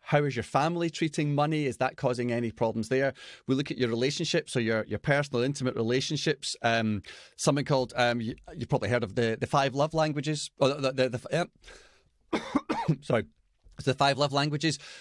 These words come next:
Um, that was a, a, an eye-opener to me when my wife and I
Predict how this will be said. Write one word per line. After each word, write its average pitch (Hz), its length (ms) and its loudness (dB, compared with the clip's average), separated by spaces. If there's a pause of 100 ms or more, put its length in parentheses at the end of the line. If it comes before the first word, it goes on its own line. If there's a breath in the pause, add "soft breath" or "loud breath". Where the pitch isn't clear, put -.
Um, 127 220 2 (800)
that 165 200 4
was 127 120 0
a, 127 60 4
a, 107 720 2
an 113 100 2
eye-opener 117 400 0
to - 120 -4
me 98 160 0
when 101 140 -2
my 101 80 2
wife 110 240 0
and 107 120 -2
I 98 240 0